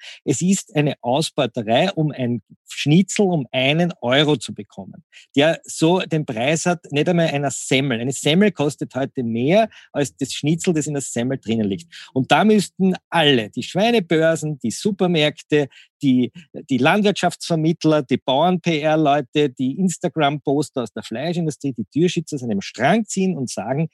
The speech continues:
dieses eklatante Unrecht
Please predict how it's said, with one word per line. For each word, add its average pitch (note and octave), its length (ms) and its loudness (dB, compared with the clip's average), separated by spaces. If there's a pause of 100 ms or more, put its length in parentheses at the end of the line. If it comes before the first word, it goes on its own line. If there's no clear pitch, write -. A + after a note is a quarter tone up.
(320)
dieses A3+ 600 2
eklatante E3+ 840 -4
Unrecht C#3 580 0